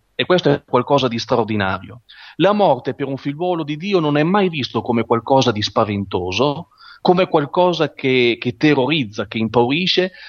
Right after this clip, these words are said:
ma è visto come un riposo, come un dormire in Cristo. Questo perché, come vedremo la prossima volta, la morte è un passaggio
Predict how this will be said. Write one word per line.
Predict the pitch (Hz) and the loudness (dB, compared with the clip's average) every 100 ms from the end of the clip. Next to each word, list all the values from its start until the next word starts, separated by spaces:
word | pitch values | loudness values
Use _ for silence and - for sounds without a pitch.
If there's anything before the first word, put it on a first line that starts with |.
| - | 0
ma | 143 | 2
è | 156 | 4
visto | 165 226 - 165 | 2 -2 -2 -6
come | - 220 202 175 - | -2 0 2 0 0
un | 226 233 - | -4 -4 0
riposo, | 165 220 214 - 117 101 104 107 95 _ | 0 2 0 2 2 2 -2 -2 -2 _
come | 240 226 160 151 | 2 2 2 0
un | 214 233 180 | 0 0 2
dormire | 170 160 175 202 208 196 - | 2 2 2 2 2 0 0
in | 160 143 | 2 2
Cristo. | 123 113 104 - 95 101 _ _ - - | 2 -4 -4 -6 -8 -8 _ _ -20 0
Questo | 220 - 123 | 0 2 0
perché, | - 214 - 107 123 - _ _ _ | 2 -2 0 2 2 -2 _ _ _
come | - 127 123 | -2 0 2
vedremo | 123 127 147 127 | 2 2 2 2
la | 120 | 2
prossima | 135 135 151 170 | 0 0 -2 0
volta, | 120 110 113 151 | 2 2 0 -2
la | 156 | 0
morte | 190 202 - 165 | 0 -2 0 2
è | |
un | 165 151 | 2 0
passaggio | 151 135 - 151 98 95 123 | -2 -4 -2 -2 -2 -4 -6